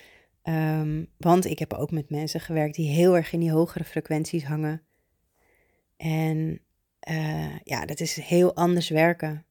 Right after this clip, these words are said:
Je, ik voel het ook helemaal aan mijn stem en aan mijn energie als ik,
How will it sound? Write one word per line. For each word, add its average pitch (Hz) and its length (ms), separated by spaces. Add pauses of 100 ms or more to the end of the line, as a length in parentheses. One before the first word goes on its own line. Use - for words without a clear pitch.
(120)
Je, 165 300
ik 165 180
voel - 220
het 247 160
ook 185 100
helemaal 185 680 (640)
aan 165 160
mijn 170 160
stem 175 480 (200)
en 170 140
aan 165 120
mijn 165 140
energie 175 520
als 156 160
ik, - 280